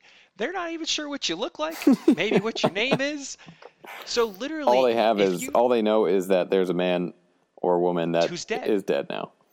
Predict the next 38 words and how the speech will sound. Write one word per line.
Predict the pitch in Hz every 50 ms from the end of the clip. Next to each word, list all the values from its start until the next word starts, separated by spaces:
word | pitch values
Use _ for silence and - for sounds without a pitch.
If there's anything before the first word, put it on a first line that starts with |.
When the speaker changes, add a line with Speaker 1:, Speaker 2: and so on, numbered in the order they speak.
| _ _ _ _ _ - - - - - -
Speaker 1:
Yeah. | - - 233 285 330 320 311 - - - - -
Speaker 2:
<laughs> | - _
Speaker 1:
So, | - - - - 240 240 233 214 175 - _ _ _ _ _ _ _ _ _ -
and | 180 202 208
it's, | 196 - - - - - -
it's, | 185 180 - - -
it's, | 165 156 - - - - - _ _ _ _ _
s-, | - - - - - - -
I | 147 156
guess | - 226 240 - -
maybe | 185 156 147 123 113
sounds | - - 127 127 120 107 -
obvious | - 113 143 165 156 143 117 107 - - 113
or | 101 98
whatever, | 104 107 127 147 147 135
but | 110 - 120 113 - _ _ _ _ _ _ _ _ _ _ _
it's | - 170 165 160 - - - - - - - _ _ _ _ _ _ _ _ _ _ _ _ _ _ _ _ _ _ _ -
the | 135
nineteen | 139 147 156 170 165 - 170 156
twenties, | - - 151 143 143 139 131 123 104
the | 117 117
Roaring | 123 127 127 123 123
Twenties, | - - 131 123 117 117 117 117 110
and | 110 107 107 104 104 101
the | 104
time, | - - 127 120 117 113
or, | 113 113 110 - _ -
you | 127 113
know, | 107 101 101 98
a |
little | 107 113 113 110 104
bit | 110 107
before | - 101 - - 120 113 110
then, | 107 107 107
a | 107
little | 107 107 104 104
bit | 104 101
after, | 107 113 117 - - 107 101